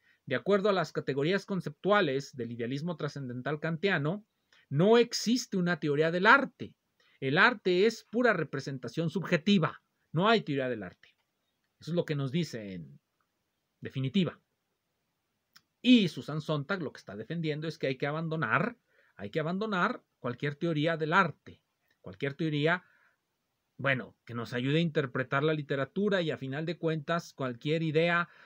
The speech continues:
acerca de lo que sea la literatura. La literatura,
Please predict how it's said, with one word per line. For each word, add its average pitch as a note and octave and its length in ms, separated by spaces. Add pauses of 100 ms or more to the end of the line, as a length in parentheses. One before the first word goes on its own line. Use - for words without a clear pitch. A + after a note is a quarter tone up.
(120)
acerca E3+ 760
de C#3 140
lo D3+ 220
que D3+ 160
sea G#3 380
la E3 120
literatura. B2+ 720
La A#2+ 120
literatura, E3 920